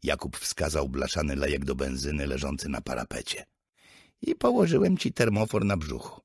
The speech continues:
żeby szybciej zadziałało. Olej wymieszałem z preparatem do zwalczania gnit i lekiem na pasożyty dla krów. Bo jak wesz przylepia jajko do włosów,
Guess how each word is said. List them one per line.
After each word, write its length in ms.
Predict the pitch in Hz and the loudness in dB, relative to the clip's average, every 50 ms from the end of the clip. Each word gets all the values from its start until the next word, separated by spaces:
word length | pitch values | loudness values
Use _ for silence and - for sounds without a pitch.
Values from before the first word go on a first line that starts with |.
| _ _ _ _ _ _ _ | _ _ _ _ _ _ _
żeby 240 | - 87 82 90 87 | -4 -2 0 0 0
szybciej 360 | - - - - - 104 104 | 0 -2 -6 -2 0 0 2
zadziałało. 640 | 95 95 90 87 85 76 65 58 53 - - - - _ _ _ _ _ _ _ _ - - _ _ _ _ | 2 2 2 2 2 2 2 0 0 -2 -8 -14 -20 _ _ _ _ _ _ _ _ -20 -20 _ _ _ _
Olej 480 | - 113 185 196 - - - - - _ _ _ _ _ - - _ | 4 4 6 4 4 0 -4 -12 -14 _ _ _ _ _ -20 -20 _
wymieszałem 600 | - - 101 95 98 92 - - 117 139 131 123 123 | -2 0 2 2 2 2 2 2 2 2 2 0 0
z 80 | - | -2
preparatem 680 | - - 101 98 90 92 90 95 101 101 - 92 95 87 | -2 2 2 2 2 4 4 4 4 2 0 0 0 0
do 100 | 87 82 | 0 0
zwalczania 540 | 82 76 85 82 76 - 98 92 90 80 | 0 0 0 0 0 0 0 0 0 0
gnit 500 | 76 73 82 87 90 101 - - - - _ _ _ _ _ _ _ _ _ | 0 0 0 2 4 2 2 0 -6 -18 _ _ _ _ _ _ _ _ _
i 60 | 110 | 2
lekiem 360 | 98 98 107 101 - - 101 98 | 4 4 4 2 2 0 0 2
na 100 | 98 92 | 0 0
pasożyty 540 | - 95 90 - 92 80 95 87 - 92 | 0 -2 0 0 2 2 2 0 0 0
dla 140 | 82 82 82 | 0 0 0
krów. 440 | - - - 60 - - - - _ _ _ _ _ _ _ _ _ _ _ _ | -2 -2 -4 -4 -6 -8 -14 -16 _ _ _ _ _ _ _ _ _ _ _ _
Bo 160 | - - 85 | -4 0 2
jak 220 | 92 76 64 62 78 | 2 2 2 0 0
wesz 300 | 85 151 - - - - - - - - - - _ | 0 2 2 0 -2 -6 -10 -20 -20 -20 -20 -14 _
przylepia 460 | - - - 82 101 131 - - 85 | -2 -2 0 2 2 0 2 0 0
jajko 360 | 82 90 120 127 110 - 98 | 2 2 0 0 0 -2 -2
do 120 | 73 65 | -2 -2
włosów, 580 | 58 78 110 - 254 - - - - - - | -2 -2 0 0 0 0 0 -8 -12 -16 -18